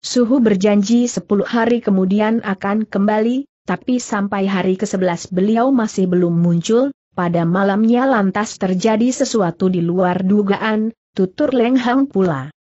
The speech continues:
"Apakah kau kepergok antek-antek kerajaan?" tanya Tiong Lian.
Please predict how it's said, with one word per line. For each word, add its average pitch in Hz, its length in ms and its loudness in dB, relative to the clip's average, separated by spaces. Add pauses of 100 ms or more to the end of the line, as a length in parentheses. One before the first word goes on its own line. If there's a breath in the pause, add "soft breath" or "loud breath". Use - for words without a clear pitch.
(200)
"Apakah 226 560 -2
kau 214 240 0
kepergok 180 480 -6
antek-antek 240 800 -2
kerajaan?" 175 720 -2
tanya 226 240 0
Tiong 190 400 0
Lian. 185 400 2